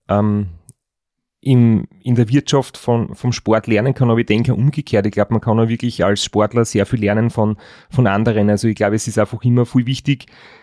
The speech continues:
äh, für alles offen zu sein, ähm, andere Sparten zu beobachten, andere Menschen zu beobachten. Und man kann sich von allem sehr viel Positives abschauen oder einfach vielleicht, äh, Dinge abschauen, die man anders oder besser machen will für sich.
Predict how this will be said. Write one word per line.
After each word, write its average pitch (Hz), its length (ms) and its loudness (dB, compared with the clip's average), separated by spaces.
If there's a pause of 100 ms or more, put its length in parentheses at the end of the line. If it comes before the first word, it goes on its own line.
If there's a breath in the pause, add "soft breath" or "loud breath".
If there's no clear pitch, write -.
(140)
äh, 113 420 0
für - 160 0
alles 120 260 0
offen 139 280 0
zu 156 100 -4
sein, 127 500 0 (120)
ähm, 113 400 0
andere 123 720 0 (440)
Sparten 113 580 -2
zu 127 140 -6
beobachten, 135 600 0
andere 113 280 0
Menschen 117 320 0
zu 135 140 -6
beobachten. 117 500 0
Und - 480 -12
man 107 120 0
kann 113 180 0
sich 120 140 -4
von - 140 -4
allem 104 260 0
sehr 98 200 -2
viel 123 140 -6
Positives 117 680 -4
abschauen 110 460 -2
oder 101 440 0
einfach - 260 -8 (200)
vielleicht, 104 380 -4
äh, 101 320 0 (100)
Dinge 120 220 4
abschauen, 110 320 0
die 104 100 -2
man 104 300 0
anders 117 420 0
oder 101 140 0
besser 107 280 -4
machen 107 380 -2
will 123 160 -2
für 131 120 -6
sich. 139 300 -6